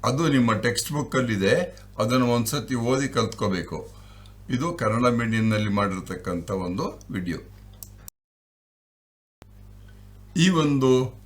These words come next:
ಚಾಪ್ಟರ್ನಲ್ಲಿರ್ತಕ್ಕಂಥ ಎಲ್ಲ ವಿಚಾರಗಳನ್ನ ನಾನು ಪರಿಶೀಲಿಸಿ ಹದಿನೈದು ಪ್ರಶ್ನೆಗಳನ್ನಾಗಿ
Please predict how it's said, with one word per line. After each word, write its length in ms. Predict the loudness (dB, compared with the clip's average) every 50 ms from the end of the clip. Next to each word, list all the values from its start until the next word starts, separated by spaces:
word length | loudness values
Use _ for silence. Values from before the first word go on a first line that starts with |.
| -16 -6 -2
ಚಾಪ್ಟರ್ನಲ್ಲಿರ್ತಕ್ಕಂಥ 1200 | 0 2 2 2 2 0 0 0 2 2 4 4 4 4 2 2 -2 -2 -4 -2 0 -2 0 4 4
ಎಲ್ಲ 480 | 4 6 6 4 4 4 4 4 4
ವಿಚಾರಗಳನ್ನ 880 | 2 2 0 0 2 4 6 6 6 4 2 2 2 2 2 2 2 2 2 2 0 -2 -4 -8 -14 -20 -20 -20 -20 -20 -20 -20 -16 -8 -2 2
ನಾನು 600 | 4 4 4 4 4 2 0 0 -2 -4 -6 -10 -16 -20 -20 -20 -20 -20 -20 -20 -20 -20 -20 -8 0
ಪರಿಶೀಲಿಸಿ 1000 | 4 4 4 4 4 2 0 0 0 0 0 0 0 0 0 0 0 -2 -4 -8 -14 -20 -20 -20 -10 -4
ಹದಿನೈದು 560 | -2 0 2 2 2 2 2 2 2 0 -2
ಪ್ರಶ್ನೆಗಳನ್ನಾಗಿ 1120 | -2 -2 -4 -4 -4 -4 -2 0 2 2 4 4 4 4 4 4 2 0 0 -4 -6 -8 -10